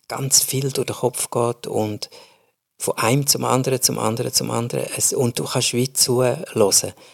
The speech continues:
Und das kann für die Betroffenen und für die rundherum sehr aufwendig sein.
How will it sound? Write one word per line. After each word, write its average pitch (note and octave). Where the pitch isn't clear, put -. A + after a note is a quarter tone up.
Und C3
das -
kann A#2
für G#2
die G#2
Betroffenen A#2
und A#2+
für A#2
die A2
rundherum A#2+
sehr A#2
aufwendig B2+
sein. F2+